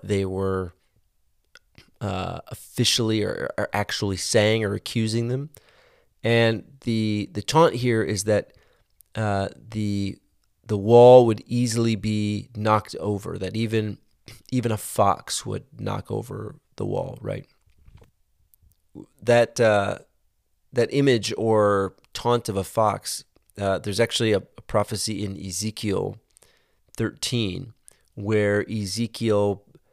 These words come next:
prophesies against the false prophets, and he says that they were like little foxes who tried to rebuild the breach of Jerusalem's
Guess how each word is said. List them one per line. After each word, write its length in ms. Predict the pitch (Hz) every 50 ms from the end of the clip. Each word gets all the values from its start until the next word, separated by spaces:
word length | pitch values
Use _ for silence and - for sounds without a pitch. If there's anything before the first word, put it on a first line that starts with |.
| _ _ _ - _ _ -
prophesies 600 | - 107 104 - - 113 - - 113 104 104 92
against 400 | 98 87 95 98 95 101 - -
the 80 | 104
false 320 | - - - 98 98 95 -
prophets, 600 | - - 95 92 98 - - 117 123 - - -
and 120 | - 95
he 60 | 98 92
says 280 | - - 107 101 87
that 140 | 98 92 -
they 180 | - 110 107 110
were 160 | 107 107 107
like 280 | 101 98 95 95 - _ _ _ _ _ - _ _ _ _ -
little 360 | 117 95 98 117 120 120 120
foxes 880 | - - - 120 104 76 - - - - 90 90 - - - - - - _ _ - _ _ _ _
who 160 | - 110 101
tried 360 | - - 110 104 104 104 101 104
to 80 | 104
rebuild 520 | 90 98 110 107 104 - 107 101 101 98 98
the 60 | -
breach 400 | - - 101 101 101 - - -
of 240 | 95 92 - - _
Jerusalem's 840 | - - 98 98 95 92 - - 98 98 92 92 90 - - -